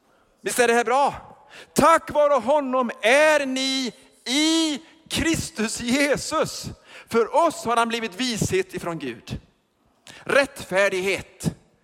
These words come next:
helgelse, återlösning, alltså friköpta ifrån synden genom blodet. För att det ska bli som det står skrivet,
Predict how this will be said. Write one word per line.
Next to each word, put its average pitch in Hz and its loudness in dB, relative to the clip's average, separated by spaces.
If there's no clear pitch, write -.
helgelse, 196 -2
återlösning, 185 -2
alltså 165 -4
friköpta 156 -4
ifrån 156 -8
synden 131 -4
genom 120 -6
blodet. 113 -12
För 190 -4
att 185 -2
det 180 -16
ska 170 -6
bli 165 -6
som 156 -10
det 147 -8
står 143 -14
skrivet, 131 -4